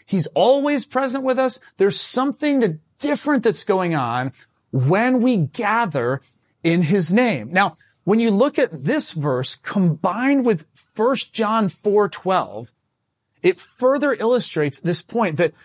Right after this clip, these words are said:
community is how we see God. Check this out. It says, "No one has ever seen God, but if we love one another, God lives in us and his love is made complete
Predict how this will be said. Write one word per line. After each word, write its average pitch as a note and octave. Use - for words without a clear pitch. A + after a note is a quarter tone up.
community A#3+
is F3
how -
we B3
see A#3+
God. G#3
Check A3
this -
out. A3+
It E3+
says, F3+
"No F#3
one D4+
has C#4
ever C#4
seen D#3
God, G#2
but A#3
if A3+
we A3+
love G#3
one A#3
another, B2
God G#3+
lives G3+
in C4+
us C3
and G3
his F#3
love F3
is E3
made F#3+
complete G#3